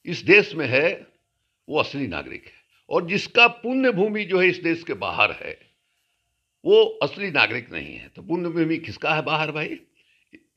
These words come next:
मुसलमानों का और ईसाइयों का। मुसलमानों का मक्का है, ईसाइयों का जेरूसलम है।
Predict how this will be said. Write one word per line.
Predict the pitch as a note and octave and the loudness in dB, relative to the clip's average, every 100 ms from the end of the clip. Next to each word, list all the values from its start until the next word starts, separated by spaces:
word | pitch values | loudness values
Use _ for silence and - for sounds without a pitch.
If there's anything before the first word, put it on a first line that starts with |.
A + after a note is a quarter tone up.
| - | -12
मुसलमानों | A2 - A2 B2+ F3+ | -2 0 2 2 0
का | F3 C3+ | 0 0
और | G#2+ | 0
ईसाइयों | E2 D#2+ D2 A#2 | -2 -8 -8 -10
का। | - - - _ _ _ _ _ _ _ _ C3 | -10 -14 -18 _ _ _ _ _ _ _ _ -6
मुसलमानों | B2 B2 B2+ C#3 C#3 | -2 2 2 2 0
का | A2 | -2
मक्का | F2+ - C#3 C#3 | -4 -6 -4 -4
है, | A#2 C3 - B2 A2+ - | -6 -12 -20 -20 -20 -8
ईसाइयों | B2+ - A#2 C3 C#3+ | -6 -2 -2 -2 -2
का | A2+ G2 F2 | 0 0 -2
जेरूसलम | - E2 E2+ G#2+ C3 C3+ C3+ A#2 | -6 -10 -6 -4 -2 -2 -4 -4
है। | - | -8